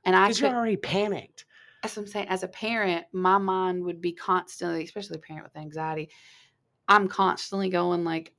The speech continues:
Speaker 1: I don't, I want to search, but I would be petrified to search. Because
Speaker 2: Yes.
Speaker 1: I don't want to find.
Speaker 2: Yes.
Speaker 1: Like, I want it to be empty, but then you don't because
Speaker 2: Because
Speaker 1: that
Speaker 2: you
Speaker 1: doesn't
Speaker 2: want
Speaker 1: answer the question.
Speaker 2: Right.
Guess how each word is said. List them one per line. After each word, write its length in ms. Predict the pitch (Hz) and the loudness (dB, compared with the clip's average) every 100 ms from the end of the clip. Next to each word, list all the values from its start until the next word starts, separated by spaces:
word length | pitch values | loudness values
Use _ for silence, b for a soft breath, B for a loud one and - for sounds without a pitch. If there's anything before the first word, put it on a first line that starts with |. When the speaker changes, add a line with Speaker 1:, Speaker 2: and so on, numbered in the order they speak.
| - | 0
Speaker 1:
I 140 | 180 | 0
don't, 340 | 180 196 185 - | 2 2 2 2
I 60 | 180 | 0
want 500 | 170 175 180 185 - | 0 0 0 0 -4
to 100 | 220 | -6
search, 640 | - 175 190 - - - _ _ - | -2 -2 -2 -6 -14 -16 _ _ -12
but 180 | 175 180 | -2 2
I 120 | 180 | 4
would 140 | 175 170 | 2 -2
be 200 | 170 - | -10 -10
petrified 680 | - 175 175 160 - 151 - | -8 -8 -8 -8 -8 -10 -14
to 80 | 156 | -14
search. 520 | - 135 - - - _ _ _ _ _ _ _ _ _ | -12 -14 -14 -16 -16 _ _ _ _ _ _ _ _ _
Because 340 | 170 156 127 180 | -4 0 2 4
Speaker 2:
Yes. 20 | |
Speaker 1:
I 80 | 165 | 2
don't 400 | 165 175 165 165 | 4 4 4 2
want 240 | 165 160 | -4 -2
to 80 | 170 | -4
find. 480 | - 139 139 - - _ _ _ _ _ _ _ - | -2 -2 -4 -12 -18 _ _ _ _ _ _ _ -8
Speaker 2:
Yes. 300 | - - 180 | -6 -6 -2
Speaker 1:
Like, 140 | 165 | 0
I 80 | 170 | 0
want 260 | 165 226 170 | 2 2 2
it 80 | - | -2
to 100 | 165 | -4
be 220 | 156 151 | -4 -6
empty, 440 | 151 - 160 175 - | -8 -8 -8 -8 -4
but 160 | 160 160 | -4 0
then 300 | 165 165 165 | -2 -2 -6
you 160 | 165 | -2
don't 400 | 175 202 180 175 - | 6 8 8 4 0
because 160 | 170 180 | 0 6
Speaker 2:
Because 160 | 185 | 6
Speaker 1:
that 80 | 160 | 8
Speaker 2:
you 60 | 185 | 8
Speaker 1:
doesn't 140 | 190 170 | 10 8
Speaker 2:
want 20 | 180 | 6
Speaker 1:
answer 260 | 170 180 | 2 2
the 120 | 165 | 0
question. 580 | 160 190 185 - 147 190 - - | 4 4 2 -6 -6 -8 -12 -6
Speaker 2:
Right. 320 | 143 110 | -4 -4